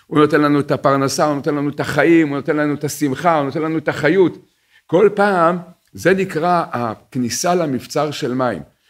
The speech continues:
הכניסה למבצר של מים זה לוותר על הביטחונות של העולם הזה,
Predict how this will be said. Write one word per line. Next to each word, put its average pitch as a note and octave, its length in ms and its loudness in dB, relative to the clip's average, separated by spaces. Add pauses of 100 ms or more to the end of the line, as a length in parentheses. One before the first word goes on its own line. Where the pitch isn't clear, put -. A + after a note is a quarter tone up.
(140)
הכניסה G2+ 280 -2
למבצר E3+ 280 -4
של D#3 160 -6
מים E3 260 -2
זה D3+ 120 -6
לוותר C#3 640 2 (420)
על C#3+ 160 2
הביטחונות C3+ 560 0
של G3+ 180 2
העולם G3+ 300 4
הזה, G#3 300 4